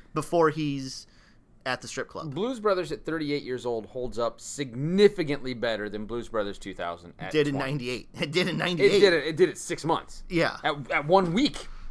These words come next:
Speaker 1: Mm-hmm.
Speaker 2: After your first viewing of it in ninety-eight,
Speaker 1: I didn't watch it for twenty years.
Speaker 2: That's, that's saying something.
Speaker 1: <laughs> I wa-, like, I love Blues Brothers.
Speaker 2: Yeah.
Speaker 1: Have not thought about this movie in twenty years. And then I'm like, the only parts I remembered is I remembered that big car chase.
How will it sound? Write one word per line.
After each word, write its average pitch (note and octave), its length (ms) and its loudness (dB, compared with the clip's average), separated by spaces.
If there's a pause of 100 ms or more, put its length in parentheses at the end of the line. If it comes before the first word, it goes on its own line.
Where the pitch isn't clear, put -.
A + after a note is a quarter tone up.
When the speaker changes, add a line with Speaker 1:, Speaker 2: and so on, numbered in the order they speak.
Speaker 1:
Mm-hmm. A#2+ 340 -6 (300)
Speaker 2:
After F#3 220 -2
your F3 100 2
first A3+ 380 0
viewing G#3+ 400 -4
of C3 80 -2
it - 100 -8
in C#3+ 120 -6
ninety-eight, D3+ 500 -4 (1120)
Speaker 1:
I C#3 100 4
didn't D#3 240 -2
watch F3 240 6
it - 60 -8
for - 80 -12
twenty D3+ 240 -6
years. G3+ 340 -8 (160)
Speaker 2:
That's, - 160 -12
that's D#3 320 -2
saying F#3 180 0
something. - 320 -6 (160)
Speaker 1:
<laughs> G3+ 140 -14
I D#3 180 6
wa-, C#3 360 6
like, C#3+ 200 4
I C#3+ 120 8
love A#3+ 260 8
Blues B3+ 240 -4
Brothers. D3+ 380 2
Speaker 2:
Yeah. C4+ 180 0 (360)
Speaker 1:
Have D3 220 0
not C#3+ 300 4
thought F3+ 160 4
about D#3+ 200 0
this D#3 160 -8
movie C#3+ 200 -2
in C#3 100 -6
twenty C#3+ 220 -6
years. B2 500 -6 (100)
And C#3 200 -2
then C#3+ 120 0
I'm C3 100 -4
like, A#2+ 280 -8 (280)
the D#3 160 2
only G#3 300 2
parts G#3 320 0
I F#3+ 60 4
remembered E3+ 400 2
is A#2 80 -4
I A#2+ 80 2
remembered C3+ 360 -2
that C3+ 200 0
big C#3 200 -6
car B2 200 0
chase. G#2+ 500 -10